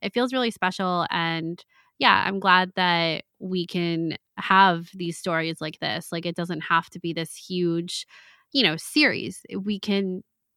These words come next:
just do these short snippets, and it can still be incredible and meaningful, and, uh, this just means that there's room for so many other things like this. And it's cool to see Star Wars kind of do, like you said, these things that are more experimental, like even thinking about visions,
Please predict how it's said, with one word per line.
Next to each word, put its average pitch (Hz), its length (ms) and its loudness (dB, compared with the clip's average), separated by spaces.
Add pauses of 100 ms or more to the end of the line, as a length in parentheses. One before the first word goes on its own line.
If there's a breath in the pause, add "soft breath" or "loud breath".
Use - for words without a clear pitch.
(140)
just - 300 -2
do 233 160 -2
these 196 180 -2
short 196 440 -2
snippets, - 760 0
and 175 480 -2
it 196 160 -6
can 185 140 0
still 208 200 2
be 202 100 2
incredible 180 540 2
and 175 220 -2
meaningful, 180 580 0
and, 170 400 -2 (540 loud breath)
uh, 165 380 0 (140)
this 180 200 -2
just - 220 -6
means 175 220 -2
that 170 120 -6
there's 165 240 -6
room 170 520 -2
for 175 180 -6
so 180 160 -2
many 175 220 -2
other 180 260 0
things 170 460 -4 (100)
like 165 240 -4
this. - 440 -6
And 180 460 -4 (360 loud breath)
it's 202 180 -2
cool 214 220 0
to 202 120 -4
see 196 160 -4
Star 175 280 -2
Wars 165 320 -2
kind 170 180 -4
of 165 140 -4
do, 160 420 -4
like 165 220 -6
you 175 40 -8
said, 165 220 -6
these 165 160 -8
things 165 220 -4
that 170 100 -6
are 165 60 -2
more 160 180 -4
experimental, 160 760 -4
like 165 200 -8
even 170 180 -6
thinking 175 320 -8
about 170 300 0
visions, 180 500 0